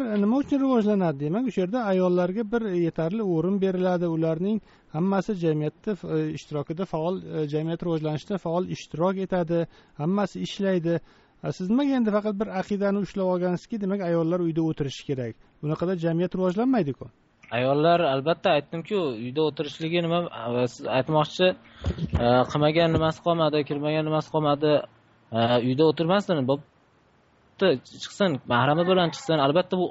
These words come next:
Speaker 2: oila ham o'zi bitta davlat deb hisoblanadi. Uni ustidagi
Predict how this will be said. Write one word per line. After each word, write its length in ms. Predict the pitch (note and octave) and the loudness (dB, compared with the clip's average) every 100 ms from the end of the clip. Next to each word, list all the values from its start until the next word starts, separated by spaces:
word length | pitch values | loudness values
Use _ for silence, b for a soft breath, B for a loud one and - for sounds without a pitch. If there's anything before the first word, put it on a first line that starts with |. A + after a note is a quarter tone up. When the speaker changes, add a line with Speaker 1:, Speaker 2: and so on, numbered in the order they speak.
| B2+ | 2
Speaker 2:
oila 180 | C#3+ D#3+ | 4 6
ham 80 | F#3 | 4
o'zi 140 | F#3 G3+ | 0 -6
bitta 160 | F#3 G3+ | -4 0
davlat 320 | G3 G#3 G#3 G3 | 2 4 2 0
deb 120 | F3+ | -4
hisoblanadi. 540 | - F3 D3+ C3+ G2 - b b | -2 -2 0 0 -2 -6 b b
Uni 140 | C3 E3 | -6 -4
ustidagi 340 | D3 D#3+ F#3 | -4 0 0